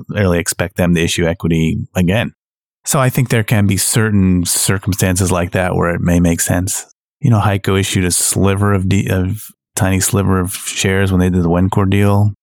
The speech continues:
You know, I don't know if it made, made sense necessarily or not, but, you know, for an asset like that, if, if the other side is demanding shares, then it might make, might make sense to get a really a premium asset. But, you know, this is, again, more my personal preference because I know there's some serial acquirers that have been reasonably successful and,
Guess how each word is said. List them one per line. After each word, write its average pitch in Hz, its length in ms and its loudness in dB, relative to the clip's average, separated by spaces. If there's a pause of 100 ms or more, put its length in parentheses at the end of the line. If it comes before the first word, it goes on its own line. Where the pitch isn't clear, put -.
(200)
You 98 140 0
know, 90 80 2
I 92 80 2
don't 92 120 4
know 87 120 2
if 90 80 -4
it 92 60 -2
made, 87 340 0
made 92 320 -4
sense 90 340 -2
necessarily 90 560 0
or 85 60 2
not, 92 260 0
but, 95 180 0 (420)
you 160 80 0
know, - 280 0
for 95 160 -2
an 95 60 0
asset 95 300 0
like 85 180 -2
that, 90 260 0
if, 92 100 -6 (160)
if - 140 -12
the 92 140 0
other 87 160 0
side 87 320 0
is 80 80 -2
demanding 82 440 0
shares, 85 440 0
then 80 440 -2
it 85 100 -2
might 85 200 0
make, 85 300 -2
might 92 200 -2
make 87 220 -2
sense 85 440 -2
to 80 80 -4
get 85 160 0
a 76 40 -2
really 82 280 0
a 78 60 -2
premium 80 380 0
asset. 78 380 -2 (160)
But, 67 160 -8 (340)
you 123 80 0
know, 117 100 2
this 117 200 2
is, 101 100 2
again, 101 280 0
more 101 460 2
my 95 160 2
personal 98 360 -2
preference 110 340 -2
because 107 240 0
I 104 120 2
know 101 160 4
there's 90 200 0
some 98 180 0
serial 92 340 0
acquirers 90 380 0
that 90 80 0
have 87 140 0
been 87 240 2
reasonably 90 420 2
successful 95 640 -2
and, 87 200 -2